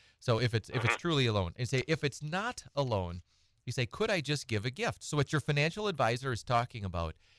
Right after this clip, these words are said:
Speaker 1: is any one person can give to any other one person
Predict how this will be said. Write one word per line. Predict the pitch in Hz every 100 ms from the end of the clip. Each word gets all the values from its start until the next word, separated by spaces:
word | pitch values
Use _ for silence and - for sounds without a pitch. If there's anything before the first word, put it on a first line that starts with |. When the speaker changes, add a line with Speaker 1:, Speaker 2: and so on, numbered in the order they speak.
| _ _
Speaker 1:
is | 127 104
any | 135 180 190
one | 131 139 160 160
person | 160 160 - 90 92 -
can | 127
give | 120 127 117
to | 135 -
any | 151 156
other | 151 180 139
one | 104 101 101 92
person | 87 82 85 92